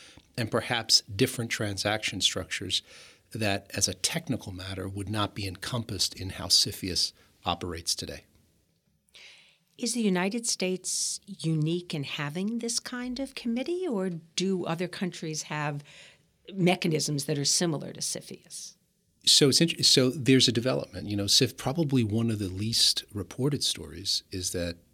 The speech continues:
Speaker 1: you know, cifius is going around the world, if you will. Other countries are starting to replicate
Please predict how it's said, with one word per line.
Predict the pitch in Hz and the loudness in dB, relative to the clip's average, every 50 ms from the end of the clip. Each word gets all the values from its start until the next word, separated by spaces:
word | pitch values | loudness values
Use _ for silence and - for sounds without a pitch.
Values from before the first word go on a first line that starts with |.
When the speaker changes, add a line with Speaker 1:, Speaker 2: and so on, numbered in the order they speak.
| _ | _
Speaker 1:
you | - - 92 | -12 -10 -8
know, | 87 82 82 | -8 -8 -4
cifius | 85 85 - - - 95 - - 101 92 90 - - | 0 4 4 4 4 2 -2 -4 -2 0 0 0 0
is | 92 85 - | 0 0 -2
going | - - 85 85 90 87 85 | 0 0 -2 -6 -6 -6 -8
around | 87 85 87 85 85 87 | -8 -6 -6 -6 -6 -6
the | 90 | -6
world, | 95 - 139 123 98 90 95 | -4 -2 0 0 -2 -2 -6
if | 92 - | -14 -14
you | - | -12
will. | - - - - - - - - - - - - - - | -10 -10 -10 -12 -12 -18 -20 -20 -20 -20 -20 -18 -8 -4
Other | 110 117 - 123 113 | -2 0 0 -2 -2
countries | - - - 123 113 - - 101 95 92 113 | -4 -4 -4 -4 -4 -4 -4 -4 -4 -2 0
are | |
starting | 110 - - 107 98 98 98 95 | 0 0 0 0 -4 -4 -6 -6
to | - 98 | -6 -6
replicate | 92 101 95 - - 110 104 - - 101 90 85 85 | -6 -6 -6 -6 -8 -10 -8 -6 -6 -6 -6 -6 -8